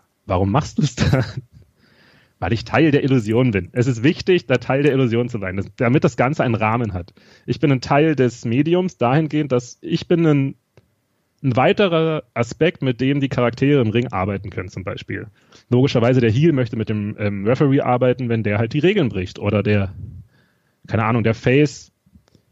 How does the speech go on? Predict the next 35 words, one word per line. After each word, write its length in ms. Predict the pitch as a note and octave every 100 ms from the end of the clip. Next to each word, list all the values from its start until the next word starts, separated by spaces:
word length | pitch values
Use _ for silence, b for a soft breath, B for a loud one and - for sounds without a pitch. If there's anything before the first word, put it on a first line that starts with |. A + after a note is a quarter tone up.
| _ _ - - _ _ _
macht 320 | - A2 B2+ D3+
dann 120 | C3+
irgendwann 280 | D3+ D3 C3+
was 200 | A#2 A#2
Dummes 460 | E3 F#3+ F#3+ -
und 180 | - B2
dann 160 | A#2 A2+
wird 120 | A#2+
er 40 |
auf 60 | C3+
einmal 160 | D3
angeschnauzt 320 | E3 E3+ E3+ D#3+
vom 120 | F3
Referee 320 | G3 D3+ G2
und 60 | F#2+
das 120 | -
kotzt 260 | A2+ A2+
das 100 | D#3
Publikum 420 | - A3 F#3+ D#3 G2+
wieder 200 | F#2 F#2
an. 120 | F#2
Also 140 | A#2
der, 200 | C3+ -
ich 140 | D3 -
bin 100 | D3
ein 100 | B2
Teil 360 | D#3+ F3+ G3
des, 260 | E3 D3 -
der 100 | B2
ganzen 240 | B2+ -
Illusion, 520 | A2+ A#2 G#2 C#3+ F#3
wo 100 | C#3
die 120 | B2+ B2
Leute 260 | A2+ A#2+
mitarbeiten. 600 | G#2+ - F#2 F#2+ F2 F2+